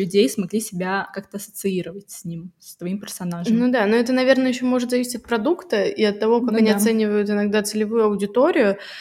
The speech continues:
Speaker 2: Но просто, м, ну, например, у йогурта <laughs> целевая аудитория, ну, разная, и как
Speaker 1: Да.
Speaker 2: будто бы можно репрезентировать разных актрис.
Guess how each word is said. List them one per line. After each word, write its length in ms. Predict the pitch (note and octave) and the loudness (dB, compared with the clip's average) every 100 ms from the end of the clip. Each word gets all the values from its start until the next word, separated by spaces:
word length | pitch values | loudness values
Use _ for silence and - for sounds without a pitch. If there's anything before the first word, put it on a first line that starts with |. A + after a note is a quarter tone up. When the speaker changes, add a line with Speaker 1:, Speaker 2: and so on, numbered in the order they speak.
| - - | -16 -8
Speaker 2:
Но 100 | G3+ | -2
просто, 720 | G#3+ A3+ - - G#3 G3+ G3+ G3+ _ _ _ _ _ | 0 0 -2 0 4 4 2 -4 _ _ _ _ _
м, 520 | G#3+ G3 F#3+ F#3 F#3 - - | -4 -2 -2 -4 -8 -12 -4
ну, 340 | A3+ G#3 F#3+ _ _ _ - | 0 0 0 _ _ _ 0
например, 420 | A3+ A3+ A3 A3 | 2 6 6 8
у 80 | B3 | 8
йогурта 560 | G#3 A3+ E4 D#4+ C#4 - | 8 8 8 8 6 4
<laughs> 600 | - B3 G4 F#4+ D4+ - | 2 4 4 4 0 2
целевая 460 | E4 B3 C#4+ D#4 D4+ | 8 10 10 10 10
аудитория, 580 | B3+ B3+ B3+ C#4+ F4 D4+ | 10 8 10 10 12 10
ну, 400 | C4 B3 - - _ - | 10 6 4 -8 _ 0
разная, 640 | A3 A3+ B3 G#3 G3 G3 | 6 8 8 4 4 2
и 180 | F#3+ A3 | 0 -2
как 140 | A#3+ | 0
Speaker 1:
Да. 80 | G#3+ | 2
Speaker 2:
будто 180 | A#3 A#3 | 0 0
бы 100 | B3 | 0
можно 320 | B3 A#3+ A#3+ | 4 4 4
репрезентировать 800 | A3+ A#3 A3+ A3 G#3 A#3+ A#3 G#3+ G#3+ | 4 2 0 0 0 -2 -2 -4 2
разных 420 | G#3 G3+ F#3+ - | 2 4 -2 -4
актрис. 520 | F3+ - B3+ F4+ | -10 -2 2 4